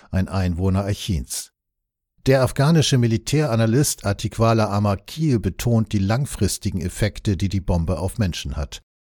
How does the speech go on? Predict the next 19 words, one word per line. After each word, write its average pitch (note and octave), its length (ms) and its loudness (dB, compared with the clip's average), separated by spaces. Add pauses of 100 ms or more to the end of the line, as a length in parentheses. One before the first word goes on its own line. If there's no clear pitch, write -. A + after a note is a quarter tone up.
(380)
Die A2 100 2
Bombe G#2+ 360 4
hat G#2+ 140 0
Auswirkungen G#2+ 680 0
auf F2 160 -2
die - 140 -6
Augen, G#2 520 2
Betroffene F2+ 540 -2
spüren F2 440 -2
Irritationen F2+ 880 0
im D#2+ 160 -4
Sichtfeld, E2+ 640 -4 (300)
hinzu A2+ 400 2
kommen A2+ 260 2
Auswirkungen A2 800 2
auf F2+ 160 -2
die G#2+ 140 -4
inneren F#2+ 420 0
Organe. D#2+ 560 -2